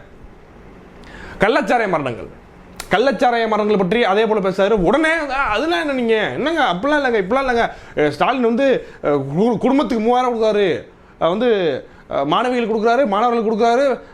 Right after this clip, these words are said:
தாய்மார்கள் கொடுக்குறாரு, எவ்வளவோ பண்றாரு, எவ்வளவு நல்ல விஷயங்கள் பண்றாரு." அப்படி, இப்படி, இப்படி, இப்படின்னு போட்டு புரட்டி அப்படியே இப்படின்னு அப்படியே சப்பாத்திட்டுவோம்ல. திமுக பத்தி யாருமே பேசிடக்கூடாதுன்னு செந்தில் வேலு கூட தோத்து போயிருவாப்புலங்க.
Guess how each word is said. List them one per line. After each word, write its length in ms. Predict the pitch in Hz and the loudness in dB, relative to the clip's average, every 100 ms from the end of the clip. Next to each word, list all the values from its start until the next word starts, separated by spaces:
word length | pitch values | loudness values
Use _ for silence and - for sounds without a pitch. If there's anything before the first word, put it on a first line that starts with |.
| - | -8
தாய்மார்கள் 480 | 151 196 269 247 220 | -2 0 0 -2 -2
கொடுக்குறாரு, 380 | 220 208 233 262 | -2 0 0 2
எவ்வளவோ 280 | 180 254 311 | 2 2 2
பண்றாரு, 320 | 262 254 262 | 0 0 0
எவ்வளவு 240 | 196 285 | 2 2
நல்ல 160 | 254 240 | 2 2
விஷயங்கள் 360 | 240 240 214 208 | 0 0 0 2
பண்றாரு." 160 | 233 | 2
அப்படி, 560 | 233 170 233 - 302 254 | 2 0 -2 -2 0 0
இப்படி, 480 | 208 170 254 208 190 | 0 -2 0 0 0
இப்படி, 320 | 170 220 196 | 0 0 0
இப்படின்னு 440 | 160 196 156 131 - | 0 0 0 -4 -4
போட்டு 380 | 180 220 247 214 | 0 2 2 0
புரட்டி 400 | 175 185 233 220 | 0 2 2 2
அப்படியே 460 | 233 175 175 247 214 | 2 2 2 2 0
இப்படின்னு 200 | 208 214 | -2 -2
அப்படியே 300 | 190 220 190 | -2 0 0
சப்பாத்திட்டுவோம்ல. 580 | 226 180 185 185 170 - - - - - - - | 0 0 0 2 0 -2 -10 -16 -16 -12 -10 -2
திமுக 320 | 226 240 214 | 2 4 2
பத்தி 140 | 208 208 | 2 0
யாருமே 400 | 190 214 233 233 | 2 2 0 -2
பேசிடக்கூடாதுன்னு 640 | 202 202 190 165 139 107 - | -2 -2 -2 -2 -2 -6 -2
செந்தில் 400 | 220 262 269 277 | 2 4 4 2
வேலு 200 | 262 233 | 2 2
கூட 100 | 277 | 0
தோத்து 260 | 226 185 | 0 0
போயிருவாப்புலங்க. 500 | 180 165 147 139 143 | -2 -2 -2 -6 -8